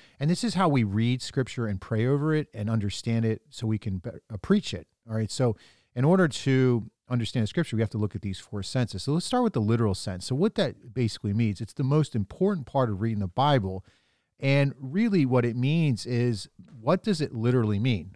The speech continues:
What's the literal intention of the author? So that means, um, many times we have to look at the Greek.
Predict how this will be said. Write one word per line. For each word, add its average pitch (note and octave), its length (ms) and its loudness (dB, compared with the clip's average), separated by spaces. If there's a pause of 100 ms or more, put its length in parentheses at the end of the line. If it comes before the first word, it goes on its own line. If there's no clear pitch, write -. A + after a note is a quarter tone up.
(120)
What's A#2+ 200 -2
the D3+ 140 -2
literal B2+ 400 2
intention B2 500 -2
of G#2 100 -2
the G#2 100 -4
author? A#2 480 0 (260)
So B2 140 -4
that A#2+ 140 -2
means, A#2+ 300 0 (560)
um, A2 520 -2
many B2+ 260 -2
times B2 300 0
we A#2 80 -2
have A#2 140 0
to A2 60 -6
look G2+ 200 -4
at F#2 100 -8
the A#2+ 80 -4
Greek. C#3+ 400 -2